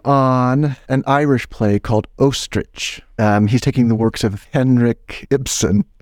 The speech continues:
and putting an apostrophe in after the O each time the word ostrich is used.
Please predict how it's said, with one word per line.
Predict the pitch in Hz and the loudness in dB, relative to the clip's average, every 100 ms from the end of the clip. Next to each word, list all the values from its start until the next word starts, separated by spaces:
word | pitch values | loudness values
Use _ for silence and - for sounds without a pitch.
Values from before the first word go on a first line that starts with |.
| - | -4
and | 113 110 | -2 0
putting | 123 113 | 0 2
an | 110 107 107 - | 2 0 -2 -6
apostrophe | 107 - 143 - 117 113 | -6 -2 -2 0 -2 -2
in | 101 107 107 - | 0 0 0 0
after | 113 110 - 92 | -2 -2 0 0
the | 101 104 - - - | 2 0 -2 -6 -2
O | 113 92 87 - | 2 2 0 -2
each | 107 - | -6 -2
time | 98 95 | 0 0
the | 95 | 0
word | 98 90 | -2 0
ostrich | 101 98 - - - | -2 -2 -6 -8 -8
is | - | -6
used. | - - - - | -6 -6 -10 -18